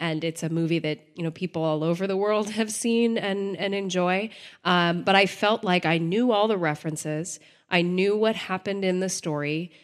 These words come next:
I knew a lot of the quotes and the lines, and I could quote it and pr-, and convince people that I had seen it, but I hadn't seen it, and I didn't think I needed to. Um,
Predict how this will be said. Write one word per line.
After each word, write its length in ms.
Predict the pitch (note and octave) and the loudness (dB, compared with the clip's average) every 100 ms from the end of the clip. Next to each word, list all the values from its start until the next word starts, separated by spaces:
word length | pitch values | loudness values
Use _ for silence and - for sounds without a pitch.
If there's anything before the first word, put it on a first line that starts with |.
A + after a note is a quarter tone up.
| _ | _
I 100 | E3+ | -2
knew 160 | E3+ F#3+ | 2 2
a 40 | |
lot 200 | G3 F3+ | 4 2
of 100 | F3+ | 2
the 60 | F#3+ | 0
quotes 540 | F#3+ - F3+ F#3+ - | -4 -2 0 0 -2
and 100 | G3 | -6
the 80 | G3+ | -4
lines, 500 | F#3+ D3 C#3+ D3+ F3 | -4 -2 -2 -2 -2
and 120 | F3 | -2
I 80 | D#3+ | -2
could 180 | D#3+ G3 | -2 -8
quote 380 | - F#3+ F3 E3 | -6 0 2 4
it 160 | F3+ - | 2 0
and 260 | D#3+ D#3+ | -2 -2
pr-, 100 | D#3+ - | -6 -6
and 200 | F3 E3 | -4 -4
convince 420 | F3 F3+ C#4+ D4 | -2 2 2 2
people 300 | - D#3+ D#3 | 0 -2 0
that 100 | D3+ | 0
I 120 | C#3 | 0
had 120 | C#3+ | -4
seen 260 | - - D3+ | -6 -4 -2
it, 200 | D#3+ G3+ - _ - | -2 -4 -14 _ -2
but 100 | G3 | 2
I 80 | F#3+ | 2
hadn't 420 | G3 B3 B3 - | 2 0 0 -4
seen 220 | - A3+ | -2 0
it, 160 | G#3 G3 | 0 0
and 100 | F3+ | 0
I 60 | F3 | 0
didn't 280 | F#3 F3+ | 0 -2
think 260 | F3 F3 E3 | 0 -2 -2
I 80 | D#3 | -2
needed 420 | D3+ D3 D3 D3+ | -2 -4 -6 -8
to. 360 | - - - A3+ _ _ _ - | -12 -12 -12 -16 _ _ _ -4
Um, 460 | F3+ E3+ E3+ E3 | 2 4 2 0